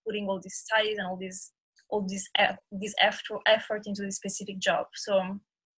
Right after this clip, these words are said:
I love this analogy because it really gives the idea of like, "Oh my God, I have, I have my little boat. That's all I can control.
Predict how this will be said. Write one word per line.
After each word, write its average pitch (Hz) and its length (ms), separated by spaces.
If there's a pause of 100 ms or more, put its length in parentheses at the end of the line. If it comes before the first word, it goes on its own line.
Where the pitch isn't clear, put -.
(320)
I 214 120
love 214 200
this 240 140
analogy 208 400
because 202 260
it 196 160
really 226 200
gives 208 160
the 196 80
idea 190 280
of 190 140
like, 175 240
"Oh 208 100
my 208 140
God, 180 180
I 196 60
have, 214 260 (180)
I 214 60
have 208 120
my 196 140
little 220 300
boat. 208 320 (600)
That's 262 160 (100)
all 294 80
I 285 60
can 339 180
control. 208 600